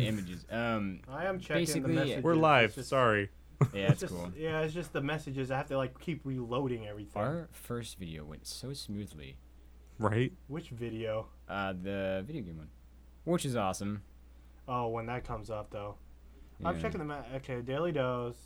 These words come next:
Speaker 3: You have to protect yourself. I'm just reading the messages.
Speaker 1: What are you looking for?
Speaker 3: I'm just reading messages. I'm always double checking. It's Amanda talking.
Speaker 1: What's she saying?
Speaker 3: Oh, she said, "Check messages." I'm checking the messages.
Speaker 1: I didn't check my messages.
Speaker 2: Sue.
Speaker 3: Yeah,
Speaker 2: Yeah.
Speaker 3: this, uh, you, but it's,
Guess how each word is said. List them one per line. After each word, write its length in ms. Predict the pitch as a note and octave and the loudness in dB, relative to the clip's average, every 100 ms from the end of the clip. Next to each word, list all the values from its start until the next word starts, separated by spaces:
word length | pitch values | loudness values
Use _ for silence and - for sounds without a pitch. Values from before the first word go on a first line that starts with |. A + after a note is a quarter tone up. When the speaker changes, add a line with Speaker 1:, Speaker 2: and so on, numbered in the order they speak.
| - | -10
Speaker 3:
You 120 | B2 | -8
have 180 | A#2+ A#2 | -8 -10
to 80 | A#2+ | -14
protect 280 | - B2+ A#2 | -14 -12 -12
yourself. 240 | A#2 A#2+ A#2+ | -10 -4 -2
I'm 80 | B2+ | -2
just 120 | A#2 | -2
reading 180 | A#2+ A2 | -2 -2
the 60 | |
messages. 220 | G#2+ G#2 C3 | -6 -2 4
Speaker 1:
What 60 | |
are 20 | D#3 | 8
you 60 | |
looking 180 | E3 D#3 | 8 8
for? 200 | A#2+ G#2 - - | 6 4 0 -2
Speaker 3:
I'm 80 | G#3 | 0
just 100 | F3+ | 2
reading 180 | C3+ A#2+ | 2 2
messages. 520 | A2 - A2+ A#2 - - | 0 -4 -6 -6 -8 0
I'm 120 | B2 B2+ | 8 10
always 220 | B2 A#2 | 12 10
double 140 | G#2+ | 8
checking. 220 | A2+ A2+ | 6 2
It's 100 | A2+ | 4
Amanda 300 | A2+ A2 G#2 | 4 4 6
talking. 360 | G#2+ G#2 A2 A2 - - - | 10 10 10 4 2 -6 4
Speaker 1:
What's 140 | B2+ | 4
she 60 | - | 6
saying? 220 | E3 A#2+ - - - | 4 4 0 -10 4
Speaker 3:
Oh, 120 | D3 | 4
she 140 | C3+ C#3+ | 4 2
said, 160 | D3 | 4
"Check 260 | - F3 - | 12 12 12
messages." 460 | C3+ - A2 G#2+ A#2 | 12 12 8 10 12
I'm 180 | F3 | 10
checking 380 | G3+ D#4 D#4+ E4+ | 12 12 12 12
the 80 | C#4 | 12
messages. 760 | G3+ D#3 C3 A2+ G#2+ G#2 - - - - - - - A2+ | 12 12 12 12 10 6 2 -12 -16 -18 -20 -20 -4 2
Speaker 1:
I 40 | |
didn't 180 | A2+ G#2+ | 2 2
check 140 | A2 | -2
my 100 | G#2 | -2
messages. 280 | G2+ G2 F#2+ | -2 -2 -2
Speaker 2:
Sue. 260 | A#2 C3+ D#2+ C2+ C#2 - - | 0 2 0 -2 -6 -12 0
Speaker 3:
Yeah, 180 | C#3+ C3 | 10 10
Speaker 2:
Yeah. 100 | A#2+ | 12
Speaker 3:
this, 200 | F3 D3+ - - C3 | 10 8 0 -2 8
uh, 240 | C3+ B2+ C3 - | 8 8 2 0
you, 200 | D3 C#3 - - - - - - | 4 4 0 -18 -20 -20 -20 6
but 140 | - E3+ | 12 12
it's, 440 | E3+ - - - | 12 6 -6 -10